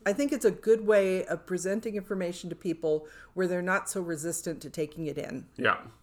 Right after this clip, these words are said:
Speaker 2: I think that's a great idea. I think that's a great re-, summary. Uh, especially when we, uh, you know, especially when we want to talk about souls and emotions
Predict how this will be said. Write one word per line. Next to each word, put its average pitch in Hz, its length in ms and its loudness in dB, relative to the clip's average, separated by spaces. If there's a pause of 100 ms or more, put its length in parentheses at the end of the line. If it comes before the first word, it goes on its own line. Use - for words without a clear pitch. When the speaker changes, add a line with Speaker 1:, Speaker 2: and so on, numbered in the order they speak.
Speaker 2:
I 120 120 0
think 117 200 -4
that's 110 180 -4
a 107 60 -8
great 107 240 -4
idea. 110 360 0
I 117 60 -10
think 123 140 -4
that's 104 180 0
a - 60 -10
great 104 240 -2
re-, 107 100 -6
summary. 107 380 -2 (440)
Uh, 117 220 4
especially 135 500 6
when 117 200 2
we, 113 260 2
uh, 104 180 4 (220)
you 110 100 -6
know, 107 160 2
especially 117 440 2
when 107 200 0
we 107 120 0
want 107 280 0
to 107 280 -2
talk 104 320 0
about 104 280 0
souls 110 580 2
and 101 100 -6
emotions 104 840 -4